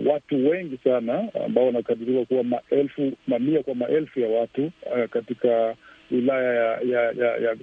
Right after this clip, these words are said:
ya, ya Gasabo, yani mjini kati Kigali, lakini ilikuwa nje kidogo ya, ya Kigali. Eh, bila shaka, eh, maandalizi ndiyo hivyo yanaendelea vizuri. Eh, ukiongea tena raia wa,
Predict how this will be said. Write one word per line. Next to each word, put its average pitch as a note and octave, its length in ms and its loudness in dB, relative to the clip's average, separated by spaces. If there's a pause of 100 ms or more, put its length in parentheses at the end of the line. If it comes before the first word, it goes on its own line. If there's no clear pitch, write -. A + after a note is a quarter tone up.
(120)
ya, A2 580 0
ya A#2 120 0
Gasabo, B2 480 0
yani A#2+ 160 -2
mjini A2+ 320 -4
kati A#2 260 -2
Kigali, B2 340 -2
lakini A#2+ 280 -4
ilikuwa A#2+ 340 -2 (600)
nje C#3 300 0
kidogo C3+ 440 0
ya, A2+ 360 -2
ya A2 140 -2
Kigali. A2 400 -4 (600)
Eh, A2+ 180 0
bila C#3+ 280 0
shaka, D#3 400 0
eh, B2 840 2
maandalizi D3 1080 0 (100)
ndiyo C3 280 0
hivyo C#3+ 220 0
yanaendelea B2+ 400 0
vizuri. D#3+ 680 0 (120)
Eh, B2 200 -2
ukiongea C3 680 0
tena C3+ 220 -2
raia C3 380 2
wa, A#2 480 0